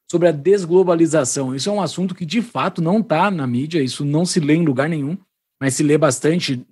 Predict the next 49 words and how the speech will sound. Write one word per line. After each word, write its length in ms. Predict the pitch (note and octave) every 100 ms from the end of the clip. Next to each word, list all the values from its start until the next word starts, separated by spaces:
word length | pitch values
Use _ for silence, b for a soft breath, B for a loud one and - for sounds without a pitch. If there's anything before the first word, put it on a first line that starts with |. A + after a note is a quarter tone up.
| C3+
nas, 400 | C3+ B2 - -
nas 240 | C3 A2+
tuas 840 | - C#3+ C3+ A2+ G2 - - - _ _ _ -
exposições 840 | B2+ B2 A2 - C3 A2+ - D#3+
que 80 | D#3+
tu 80 | C3
faz. 260 | D#3+ F3+ - B B B
Como 140 | F#3+
é 60 | A3
que 80 | G3+
tu 220 | A3 F#3 _
comprova 640 | F#3 F3 B2+ E3 D#3+ A#2
isso? 220 | A#2+ B2+ C3+
Qual 140 | D#3
é 20 |
o, 280 | F#3+ F#3+ C#3 -
um 120 | D#3
dado 540 | B2 C#3+ D3+ F3 C3
que 80 | G#2+
tu 60 | G#2+
fala? 180 | C3+ D3
Porque 120 | D#3
tu 60 |
falou 160 | - D#3+
que 140 | D#3+
já 180 | D3+ D#3+
começou, 540 | F3+ F#3+ F3 - D#3+ B2
né? 160 | G#2+ _ _
Já 80 | B2 D3
ocorreu, 560 | _ _ B2 C#3 D#3 D3 B2+
já, 760 | C3+ C#3+ _ _ _ - B2+
já, 100 | C3
já 240 | B2 C3 D3
vem 220 | B2 D#3
de 80 | D#3
algum 260 | D3 D3 D#3+
período. 480 | D#3+ D3 D#3 B2+ - _ _ _ _ -
Qual 140 | F3
é 40 |
o 40 | G3+
dado 420 | D3+ D3 C#3+ C3+
que 80 | B2
tu 120 | A#2+
traz 380 | B2 C3 C#3+ C#3
dizendo 380 | C#3 A#2+ C3+ A#2+
que 60 |
tá 100 | -
ocorrendo 440 | B2+ A#2+ A2+ A#2 G#2+
isso? 240 | G2 -